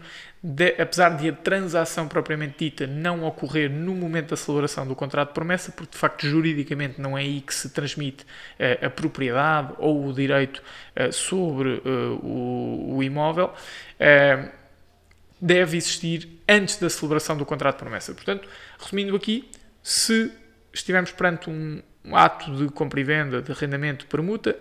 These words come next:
antes da transação. Se, porventura, ainda antes dessa transação existir um contrato de promessa, então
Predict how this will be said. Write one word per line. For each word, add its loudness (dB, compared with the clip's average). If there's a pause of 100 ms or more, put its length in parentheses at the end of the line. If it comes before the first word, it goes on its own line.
(100)
antes 2
da -6
transação. -2
Se, 0 (180)
porventura, 0 (140)
ainda 0
antes -2
dessa 0
transação -2
existir -4
um -12
contrato 0
de -8
promessa, -4 (260)
então 2